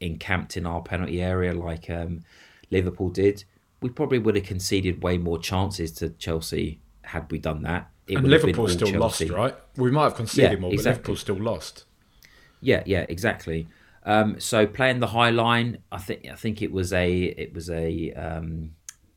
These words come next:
Speaker 1: a, a, a test for us. You know, I, I think Postecoglou looked at it like, "Well, let's just, let's just try this." And, you know, look, <sighs> o-, on the face of it, we had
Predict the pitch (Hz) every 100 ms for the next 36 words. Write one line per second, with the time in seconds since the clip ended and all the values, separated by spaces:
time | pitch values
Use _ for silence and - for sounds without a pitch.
0 | _ _ _ _ _ _ _ _ _ _
1 | _ - - - - 85 - 90 - -
2 | 107 - - - 110 127 - - - -
3 | 95 80 - - 85 101 76 - _ _
4 | _ _ _ _ - 92 92 98 92 87
5 | - - 98 95 - - 90 - 90 87
6 | 85 92 87 85 - _ _ _ - 85
7 | - 95 - 95 80 95 90 - 95 82
8 | 80 76 - - - - _ _ _ -
9 | 123 160 127 92 139 - - _ _ _
10 | _ - - - - _ _ - 113 143
11 | 143 95 127 156 - 82 80 107 110 131